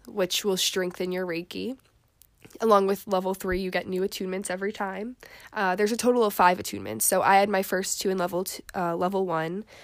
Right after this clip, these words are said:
When I go on to level two, I'll get another two. Master level, you receive another one. So there's five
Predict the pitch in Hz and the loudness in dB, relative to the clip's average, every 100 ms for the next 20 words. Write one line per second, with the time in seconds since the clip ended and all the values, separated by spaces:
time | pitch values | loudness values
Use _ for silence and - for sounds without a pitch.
0 | - - 190 180 202 190 185 185 180 175 | -20 -4 2 4 6 6 6 4 2 4
1 | 180 175 - 202 180 180 180 196 196 196 | 2 0 4 4 4 2 -2 -2 -4 -6
2 | 196 180 185 170 - 185 180 175 185 202 | -4 -4 -4 -6 -6 -6 -6 -6 -6 -6
3 | 190 - - 180 175 180 180 - 196 - | -8 -14 -10 -6 -6 -4 -6 -6 -6 -8
4 | 220 226 233 - - - - - 190 190 | -8 -10 -12 -16 -20 -20 -12 -4 -2 0
5 | - 240 262 - | 4 6 6 0